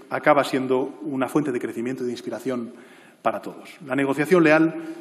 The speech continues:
es capaz siempre de mejorar las propuestas particulares, es capaz, en definitiva, de impulsar mejor el bien común del que hablaba. Eso es, señorías, lo que ha ocurrido en Europa durante este último Consejo. Todos hemos sido capaces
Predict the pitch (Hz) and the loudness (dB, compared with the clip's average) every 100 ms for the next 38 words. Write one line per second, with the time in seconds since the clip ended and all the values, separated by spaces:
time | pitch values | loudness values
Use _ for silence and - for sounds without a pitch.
0 | - 135 - 143 135 - 156 151 131 123 | -10 -4 0 2 2 2 2 2 0 0
1 | 127 135 123 113 120 113 117 - 117 - | 2 2 2 -2 -4 -6 -8 -8 -8 -6
2 | - 131 143 156 - - - 165 143 139 | 0 2 2 0 -6 -8 -4 -2 -2 -2
3 | 135 - 131 120 120 127 131 131 123 123 | -2 -4 -8 -6 -6 -6 -6 -8 -4 -4
4 | - 135 127 117 - 143 - - - - | 0 0 0 -4 0 0 -2 -8 -18 -16
5 | - 117 127 131 120 117 120 120 - - | -6 -2 -2 -2 -2 -2 -4 -6 -10 -18
6 | - 117 117 117 104 98 - - - _ | -6 -2 0 0 -4 -6 -10 -16 -20 _
7 | - - - - - - _ _ - 165 | -20 -20 -20 -20 -20 -20 _ _ 2 6
8 | 160 160 147 131 151 143 120 135 131 127 | 6 6 2 2 0 0 0 0 0 0
9 | 131 127 110 127 131 123 117 113 127 123 | 0 0 -2 -4 -2 -2 -2 -2 2 2
10 | 120 - - - 147 - 123 107 95 - | 0 -6 -16 -8 -6 0 0 0 -6 -10
11 | 98 - - - _ - 165 165 156 151 | -12 -14 -16 -20 _ 2 2 4 0 2
12 | 143 127 131 160 160 165 - | 2 2 2 0 2 -2 -4